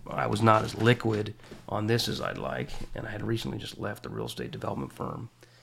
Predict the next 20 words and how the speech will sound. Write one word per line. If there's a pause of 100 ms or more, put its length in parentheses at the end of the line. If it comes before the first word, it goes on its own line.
(260)
Um, (460)
so
I (180)
didn't
have
a
regular, (140)
you
know,
day
job,
if
you
will. (2250)
And
I
went
to
the
banks,